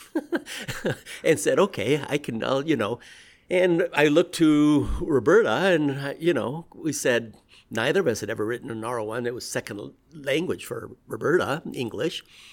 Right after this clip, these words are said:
And we kinda, and, and, and what we've done the whole time, always, is, "Well, let's just see. We gotta try. Maybe this is it. Maybe this is the end. Who knows?" But, you know, so far it's not been bad. It's been a good run.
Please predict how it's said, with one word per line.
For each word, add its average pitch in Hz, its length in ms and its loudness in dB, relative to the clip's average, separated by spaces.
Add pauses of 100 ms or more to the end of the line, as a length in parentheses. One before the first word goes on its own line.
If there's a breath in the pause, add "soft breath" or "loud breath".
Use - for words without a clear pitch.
(840 loud breath)
And 196 140 4
we 214 80 4
kinda, 202 360 0
and, 180 160 4
and, 180 180 4
and 170 180 4
what 151 100 4
we've 156 140 2
done 139 200 4
the 131 100 2
whole 175 160 4
time, 151 580 -4
always, 170 400 2
is, 123 180 0
"Well, 139 300 -2
let's 139 180 -4
just 151 180 -2
see. 226 260 -6 (380)
We 127 140 -4
gotta 127 180 -2
try. 160 420 -4 (440)
Maybe 165 280 4
this 180 200 0
is 180 140 2
it. 240 220 2
Maybe 143 220 4
this - 180 2
is 147 80 -4
the 175 120 4
end. 147 260 -2
Who 147 140 0
knows?" 202 300 2
But, - 180 -6
you 214 120 -4
know, 147 80 4
so 185 180 2
far 202 220 -2
it's - 120 -6
not 151 160 -2
been 147 140 -2
bad. 110 300 -2
It's 294 180 -10
been 143 160 -4
a 147 40 -2
good 151 280 0
run. 139 320 0